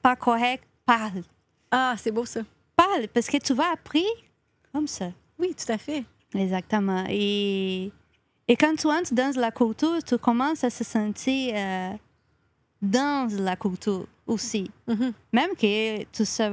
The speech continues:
Speaker 1: que, que tu es immigrant,
Speaker 2: Mais là, tu
Speaker 1: mais
Speaker 2: te sens
Speaker 1: oui, quand tu commences à, à,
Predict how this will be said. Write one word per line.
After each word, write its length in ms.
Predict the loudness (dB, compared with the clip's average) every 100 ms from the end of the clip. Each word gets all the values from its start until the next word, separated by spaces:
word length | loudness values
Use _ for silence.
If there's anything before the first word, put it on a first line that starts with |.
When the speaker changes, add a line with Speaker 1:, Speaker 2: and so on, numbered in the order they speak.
| -2 -4 -2
Speaker 1:
que, 220 | -4 -4
que 260 | -8 _ -18 -6
tu 160 | -2
es 240 | -2 -2 -8 _ _ 0
immigrant, 640 | 2 0 0 0 0 0 -4 -8 _ _ _ -2
Speaker 2:
Mais 140 | 0
là, 100 | 0
tu 100 | 0
Speaker 1:
mais 180 | 0 0 0 0
Speaker 2:
te 40 |
sens 320 | 0 0 -2 -4 -2
Speaker 1:
oui, 320 | 0 -2 -2
quand 180 | 0 0
tu 160 | 0 -2
commences 560 | 2 2 2 0 0
à, 760 | 0 0 -2 0 0 0 -2
à, 40 | -4